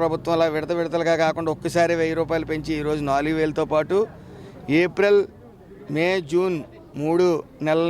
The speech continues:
నిమిత్తం వెయ్యేసి రూపాయలు ఇస్తానని మాట ఇచ్చారు. ఆ ఏడు వేల రూపాయలు కూడా ఇవ్వడం జరిగింది. అలాగే వికలాంగులకి మూడు వేల నుంచి ఆరు వేలు చేస్తా అన్నారు, అది కూడా ఇవ్వ-, ఇవ్వడం జరిగింది. పూర్తిగా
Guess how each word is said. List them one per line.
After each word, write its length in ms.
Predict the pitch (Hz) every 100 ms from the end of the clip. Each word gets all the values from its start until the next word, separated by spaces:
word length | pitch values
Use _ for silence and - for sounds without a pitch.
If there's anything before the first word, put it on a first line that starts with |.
| 170
నిమిత్తం 360 | 170 - 175
వెయ్యేసి 340 | 160 156 160 160
రూపాయలు 260 | 156 160
ఇస్తానని 480 | 151 - 151 156 151 131 - - - - - - 135
మాట 180 | 151 151
ఇచ్చారు. 340 | 131 170 165 165 -
ఆ 20 | 131 143
ఏడు 140 | 151
వేల 200 | 160 160
రూపాయలు 400 | 147 147 151 147 147
కూడా 140 | 151
ఇవ్వడం 320 | 147 139 147 156
జరిగింది. 340 | 156 151 160 165
అలాగే 200 | 147 151
వికలాంగులకి 640 | 151 139 156 165 175 180 165
మూడు 220 | 160 156
వేల 180 | 156 160
నుంచి 140 | 165 151
ఆరు 120 | 147
వేలు 180 | 151 156 151
చేస్తా 240 | 151 151 151
అన్నారు, 280 | 151 147 - - - - -
అది 160 | - 143 156
కూడా 160 | 180
ఇవ్వ-, 280 | 175 170 165 160
ఇవ్వడం 240 | 156 165
జరిగింది. 420 | 160 156 156 156 156 - - - -
పూర్తిగా 480 | 165 180 196 185